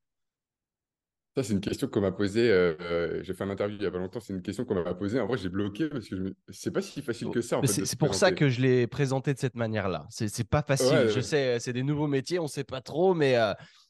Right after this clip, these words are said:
Speaker 2: quand tu as, parce qu'en plus de ça, c'est généralement, on s'adapte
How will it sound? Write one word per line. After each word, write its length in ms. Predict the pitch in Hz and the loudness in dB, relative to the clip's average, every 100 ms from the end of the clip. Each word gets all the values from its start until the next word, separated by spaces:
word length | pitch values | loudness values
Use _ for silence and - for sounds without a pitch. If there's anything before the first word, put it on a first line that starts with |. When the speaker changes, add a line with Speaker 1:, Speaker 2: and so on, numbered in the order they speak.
| _ _ - | _ _ -4
Speaker 2:
quand 160 | 175 | -2
tu 240 | 175 170 156 | -2 2 4
as, 480 | 143 131 123 117 104 104 107 | 6 6 4 4 0 -4 -6
parce 140 | 131 | -4
qu'en 160 | 135 123 | -4 -4
plus 160 | 160 | -4
de 100 | 139 | -4
ça, 220 | 131 165 | 0 0
c'est 100 | 151 | 0
généralement, 600 | 107 117 117 110 123 143 110 | -2 -2 0 0 0 -2 -6
on 80 | |
s'adapte 560 | - 131 123 120 - - | -6 -2 0 0 -2 -18